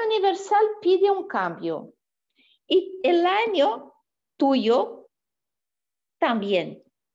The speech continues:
El universal y el personal te pide un cambio,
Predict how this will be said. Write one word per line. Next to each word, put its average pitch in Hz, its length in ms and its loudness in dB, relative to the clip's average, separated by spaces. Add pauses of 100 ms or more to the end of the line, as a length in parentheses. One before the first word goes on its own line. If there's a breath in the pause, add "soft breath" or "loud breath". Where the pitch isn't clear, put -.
(160)
El 247 160 2
universal 415 680 0 (100)
y 415 60 4
el 359 140 0
personal 349 680 -2
te 392 80 -2
pide 320 300 0
un 240 140 0
cambio, 175 480 -4